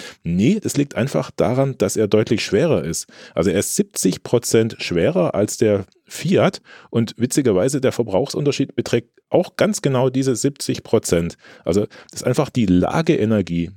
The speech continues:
die der Porsche den Berg hoch quasi aufgebaut hat, die ist in seinem Verbrauch, steckt auch drin. Und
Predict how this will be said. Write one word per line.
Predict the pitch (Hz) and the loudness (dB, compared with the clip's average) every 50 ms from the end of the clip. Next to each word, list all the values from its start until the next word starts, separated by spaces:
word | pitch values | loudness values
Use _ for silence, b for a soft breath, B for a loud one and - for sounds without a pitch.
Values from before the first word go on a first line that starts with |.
| 107 - - | -12 -6 -2
die | 104 | 0
der | 95 92 85 | 0 0 0
Porsche | - - 107 - - 117 107 | 0 -2 -2 0 0 0 0
den | 95 95 95 | 0 0 0
Berg | 98 92 95 107 - - | 2 2 2 0 0 2
hoch | - 117 131 - - - | 2 2 2 0 -2 -6
quasi | - - 98 101 107 - | -2 0 0 2 2 2
aufgebaut | - 120 - - 120 101 - 87 95 98 - - | 0 0 0 2 0 2 2 2 0 0 0 0
hat, | 107 - - - | -2 -2 -2 -2
die | 120 131 147 | -2 -2 -2
ist | - - | -2 -2
in | 135 123 110 | -2 -2 0
seinem | 110 101 104 101 | 0 0 0 0
Verbrauch, | - - 113 101 85 90 101 101 | -2 -4 -2 0 2 2 2 0
steckt | - - - - _ - | -2 -4 -4 -4 _ -2
auch | 92 85 - - | -4 -4 -4 -4
drin. | - 78 76 78 80 - _ | -4 -2 -2 -2 -4 -6 _
Und | - 147 101 90 - - | -4 -4 -4 -2 -4 -8